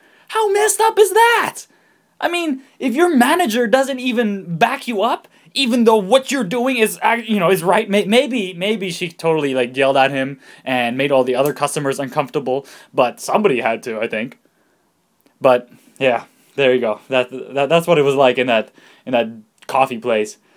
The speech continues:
Uh, manager doesn't really back you up. <laughs> I have so many more complaints about that place, but, um, I'd rather not say it all into this one, uh, mini podcast that I'm doing, and I'm going a little bit long right now, so,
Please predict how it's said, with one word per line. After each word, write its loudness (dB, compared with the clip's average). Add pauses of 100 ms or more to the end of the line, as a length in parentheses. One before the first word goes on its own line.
(280)
Uh, -6
manager 0
doesn't -2
really -4
back -4
you -4
up. -4 (140)
<laughs> -20
I -4
have -2
so -2
many 2
more 2
complaints -2
about 0
that 0
place, 0 (320)
but, 4
um, -2
I'd 2
rather 2
not -2
say -4
it -2
all 2 (200)
into -8
this -4 (220)
one, 0
uh, -4
mini -4
podcast -4
that -8
I'm -4
doing, -6 (320)
and -4
I'm -4
going -2
a -2
little 0
bit -8
long -2
right -2
now, -2
so, -4